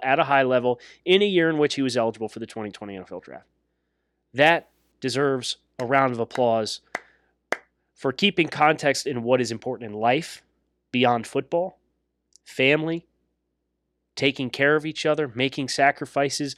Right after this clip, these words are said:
team player. Think about all the things Brian Flores ever talks about being an individual that's a, a good fit for the Miami Dolphins.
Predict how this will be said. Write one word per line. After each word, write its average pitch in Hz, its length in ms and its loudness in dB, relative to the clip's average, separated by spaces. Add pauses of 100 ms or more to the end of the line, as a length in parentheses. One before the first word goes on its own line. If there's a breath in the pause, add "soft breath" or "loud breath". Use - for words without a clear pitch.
(420 loud breath)
team 123 340 -4
player. 123 460 2
Think 151 240 -2
about 127 240 0
all 208 240 8
the 208 80 6
things 202 260 4
Brian 185 300 6
Flores 143 380 4
ever 135 180 2
talks 131 300 2
about 117 260 0
being 110 260 -4 (880)
an 123 120 -2
individual 139 420 0
that's 120 160 2
a, 110 160 -6
a 127 120 -6
good 196 280 8
fit - 220 2
for 143 80 -6
the - 20 -2
Miami 127 220 0
Dolphins. - 460 -8